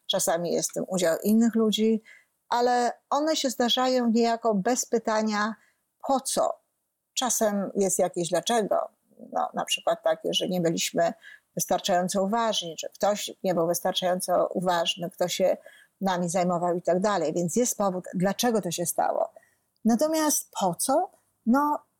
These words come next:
to już zależy od nas. I właśnie to, co na pewno może zrobić człowiek i to, co na pewno jest udziałem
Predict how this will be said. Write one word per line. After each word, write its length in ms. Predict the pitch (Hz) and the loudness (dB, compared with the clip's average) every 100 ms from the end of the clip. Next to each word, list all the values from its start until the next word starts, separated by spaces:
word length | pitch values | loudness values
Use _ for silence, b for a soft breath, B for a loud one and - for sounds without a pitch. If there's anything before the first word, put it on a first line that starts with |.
| _ _ _ _ - | _ _ _ _ -10
to 200 | 214 269 | -2 -2
już 320 | 277 262 - | -2 -6 -10
zależy 560 | - 180 180 170 - 208 _ - | -4 -2 -2 -4 -6 -14 _ -6
od 280 | 185 180 _ | -6 -6 _
nas. 480 | - - - - - - | -10 -8 -6 -8 -10 -4
I 80 | 196 | 0
właśnie 580 | 208 220 - 208 - - b b b _ | 0 0 -2 -6 -16 -16 b b b _
to, 360 | - 233 247 - | 0 2 2 0
co 160 | - 240 | -2 0
na 120 | 220 | 2
pewno 460 | 220 214 208 165 - 185 | 2 0 0 -2 -4 -4
może 220 | 185 175 | -2 0
zrobić 420 | 180 170 175 - | 2 0 -2 -6
człowiek 460 | - 180 - 170 - _ _ | 0 0 2 -2 -4 _ _
i 80 | 214 | -4
to, 380 | - 208 202 - | 0 2 2 -2
co 140 | - 214 | -4 -2
na 160 | 208 - | -2 -2
pewno 520 | - 240 233 240 240 - | 0 0 2 2 2 0
jest 340 | 202 196 - - | 0 0 -2 -8
udziałem 640 | 180 196 185 175 - - | -2 0 2 0 0 -2